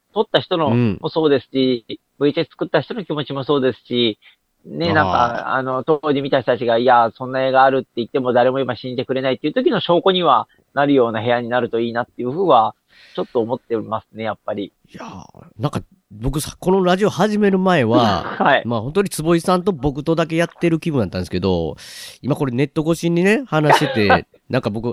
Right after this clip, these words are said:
Speaker 2: 八千人相手に、<laughs> なんかこう、
Speaker 1: いや、そうですよ、今。
Speaker 2: のエネルギーを感じる、ちょっと、ちょ-、ちょっとの緊張してきましたよ、なんか。
Speaker 1: いや、
Speaker 2: これからこのラジオ。
Speaker 1: だから、あのー、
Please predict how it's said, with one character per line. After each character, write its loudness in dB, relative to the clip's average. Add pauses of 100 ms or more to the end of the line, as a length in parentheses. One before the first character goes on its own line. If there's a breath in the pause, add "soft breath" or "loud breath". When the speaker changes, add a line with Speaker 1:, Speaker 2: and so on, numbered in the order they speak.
(140)
Speaker 2:
八 0
千 0
人 -2
相 -2
手 -14
に、 -20
<laughs> -8
な -10
ん -14
か -12
こ -2
う、 -10
Speaker 1:
い -2
や、 -4
そ -2
う -6
で -8
す -12
よ、 0
今。 -2
Speaker 2:
の 4
エ 4
ネ 6
ル 4
ギ 0
ー 4
を -2
感 2
じ 2
る、 4
ち 0
ょ 4
っ -6
と、 -4
ち -4
ょ-、 0
ち -2
ょ 0
っ 0
と 0
の -2
緊 0
張 2
し -4
て -2
き -4
ま 0
し -8
た -10
よ、 -14
な -18
ん -18
か。 -20
Speaker 1:
い -12
や、 -4
Speaker 2:
こ 2
れ 4
か 0
ら 2
こ -2
の 4
ラ 2
ジ 0
オ。 0
Speaker 1:
だ -2
か -4
ら、 -12
あ -14
の -18
ー、 -20